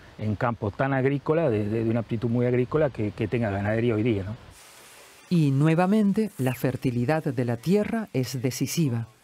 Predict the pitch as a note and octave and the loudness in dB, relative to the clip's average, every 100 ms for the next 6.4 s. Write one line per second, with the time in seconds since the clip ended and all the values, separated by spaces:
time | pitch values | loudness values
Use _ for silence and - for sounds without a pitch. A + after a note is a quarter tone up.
0 | _ _ - - - F3 - G3+ G3+ G3+ | _ _ -20 -18 -2 -2 0 0 0 0
1 | - B3+ B3+ - E3+ - A3 G#3+ F#3 E3+ | -2 0 -2 -2 -2 -2 -2 0 0 -2
2 | D#3+ C#3+ D#3 - F#3 C#3 A#2+ C3 - C3 | 0 0 0 -2 -2 0 -2 -4 -4 -2
3 | A#2 C3 D3+ F3 - C3 A#2 A#2+ D#3 - | -2 -2 0 -2 -2 -2 0 0 0 0
4 | C3+ - - - - D3+ D3+ - F#3 E3 | -4 -6 -16 -20 -2 -2 0 0 2 2
5 | D3 - - G#2 - A2+ - B2+ C3+ C3+ | 0 -2 -4 -12 -10 -12 -8 -6 -2 0
6 | D#3 B2+ A#2+ - | 2 0 -2 -6